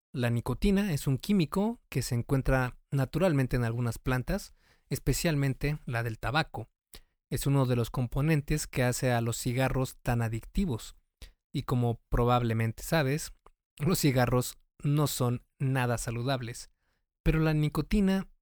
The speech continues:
sí que tiene algunos puntos a favor. Por ejemplo, puede aumentar el estado de alerta y atención, puede mejorar la memoria,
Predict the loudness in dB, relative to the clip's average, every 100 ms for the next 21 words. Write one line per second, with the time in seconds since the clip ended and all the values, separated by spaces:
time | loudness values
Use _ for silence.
0 | -12 -6 -4 -2 2 4 4 2 0 0
1 | -4 -4 -2 -2 -2 -2 -2 -6 _ -20
2 | -20 _ _ -2 -2 2 0 2 0 0
3 | -4 _ _ 0 2 2 0 0 0 0
4 | 2 0 -4 -2 0 0 -2 -8 -2 0
5 | 2 0 0 -2 -2 -4 -4 -4 0 0
6 | 2 -2 -8 _ _ _ _ _ -18 2
7 | 4 4 2 0 0 0 0 -2 0 0
8 | 0 0 -4